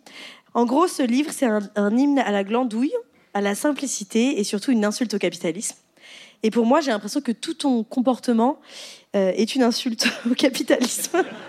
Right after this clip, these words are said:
<laughs> Notamment la façon dont tu fais ton, ton travail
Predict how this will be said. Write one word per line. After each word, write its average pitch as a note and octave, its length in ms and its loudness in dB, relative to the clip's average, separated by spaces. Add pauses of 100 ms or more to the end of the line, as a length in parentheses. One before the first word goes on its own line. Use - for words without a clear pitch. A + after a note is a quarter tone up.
(200)
<laughs> - 500 -6
Notamment C4+ 300 6
la B3 100 6
façon C#4 260 2
dont C#4+ 120 2
tu A3+ 100 -6
fais C4+ 140 2
ton, A3+ 140 0 (100)
ton G#3+ 280 -2
travail B3+ 320 2